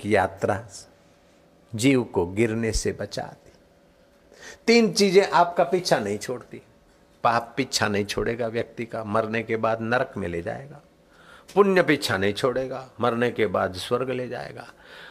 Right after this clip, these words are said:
गुरु मंत्र और गुरु मुख से सुने हुए उपदेश के अनुसार की हुई साधना पीछा नहीं छोड़ेगी। जब तक ईश्वर से नहीं मिले तो देर सबेर आपको अंदर से प्रेरणा देते देते गुरु के पास ले जाएगी,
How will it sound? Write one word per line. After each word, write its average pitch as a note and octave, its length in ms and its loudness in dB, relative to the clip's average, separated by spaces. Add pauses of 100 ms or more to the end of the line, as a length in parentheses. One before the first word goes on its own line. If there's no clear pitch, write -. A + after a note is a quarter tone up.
(220)
गुरु D#3 240 6
मंत्र F3+ 480 6
और E3+ 180 4
गुरु D3+ 340 2 (480)
मुख C#3 280 -2
से C#3+ 240 4
सुने C#3+ 360 0
हुए C3 180 2
उपदेश C#3 540 2
के - 120 -4
अनुसार B2+ 460 2
की C#3+ 200 0
हुई A#2+ 200 4
साधना A#2 520 2
पीछा B2 460 -2
नहीं G2+ 200 -2
छोड़ेगी। A#2+ 560 -2 (360)
जब B2 260 0
तक B2 200 0
ईश्वर C3 320 2
से A#2 180 0
नहीं A#2 200 2
मिले B2 240 2
तो A#2+ 180 2
देर A2+ 280 2
सबेर A2+ 420 0
आपको A2 300 0
अंदर A2 260 0
से G#2+ 160 -2
प्रेरणा A#2 380 0
देते A2+ 420 0
देते G#2 300 2
गुरु A#2+ 240 0
के A2 120 2
पास F#2 280 -2
ले G#2 200 -2
जाएगी, A#2+ 360 -6